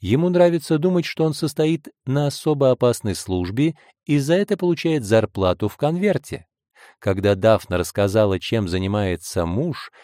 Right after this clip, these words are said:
я своим ушам не поверила. Ну просто сериал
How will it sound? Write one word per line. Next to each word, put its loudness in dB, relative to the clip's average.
я 2
своим 0
ушам -2
не -2
поверила. 0
Ну 0
просто -2
сериал 0